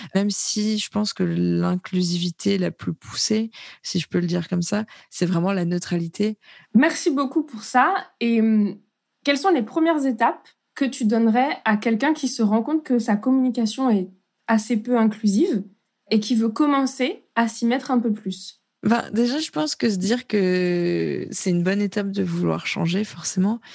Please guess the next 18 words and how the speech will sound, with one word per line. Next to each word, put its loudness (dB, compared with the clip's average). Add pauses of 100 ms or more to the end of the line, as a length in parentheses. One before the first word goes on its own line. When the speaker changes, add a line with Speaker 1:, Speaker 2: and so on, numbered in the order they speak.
(300)
Speaker 1:
et 2
qu'il -6
faut -2
voir -2
ça -4
comme, -2
euh, 0 (240)
un 0
pas -2
après -6
l'autre, -2
que -10
c'est -6
normal -2
de -4
faire -8
des -6
erreurs, -2